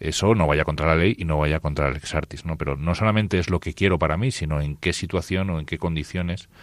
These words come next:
eh, se tienen que dar, eh, esa, esas, eh, vo-, esas mi-, últimas voluntades, ¿no? Esa es un poco la idea, ¿no?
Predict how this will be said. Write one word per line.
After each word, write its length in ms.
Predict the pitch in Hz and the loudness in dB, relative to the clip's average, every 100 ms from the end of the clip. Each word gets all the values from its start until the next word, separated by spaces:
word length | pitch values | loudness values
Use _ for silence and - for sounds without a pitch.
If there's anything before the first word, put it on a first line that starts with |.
| - - - - - | -20 -20 -20 -20 -10
eh, 260 | 80 76 76 | -6 -4 -6
se 140 | - | -6
tienen 260 | 73 82 85 | -2 -2 0
que 100 | 87 | 2
dar, 260 | 85 92 - - - | 2 0 -4 -18 -18
eh, 520 | - 80 76 73 73 - - - - _ - - | -10 -6 -6 -6 -8 -12 -16 -20 -20 _ -20 -10
esa, 500 | 82 - 78 67 67 71 - - - - - - - - | -6 -2 -2 -2 -4 -10 -14 -16 -16 -20 -20 -20 -20 -8
esas, 520 | 101 85 78 - - 90 | -6 -2 -4 -4 -8 -6
eh, 60 | |
vo-, 200 | 87 76 73 | -6 -6 -4
esas 220 | - 98 | -2 0
mi-, 180 | 95 101 - - | 0 -2 -4 -2
últimas 360 | 92 85 76 | 0 0 0
voluntades, 520 | 71 69 67 101 76 | -2 -4 -2 -2 -2
¿no? 100 | 87 - - - - - - | -6 -12 -16 -18 -16 -10 -4
Esa 140 | 98 | 0
es 60 | 117 | 2
un 100 | 104 | 2
poco 180 | 87 76 | 2 0
la 100 | 76 | 0
idea, 240 | 73 69 | -2 -4
¿no? 160 | 85 | -6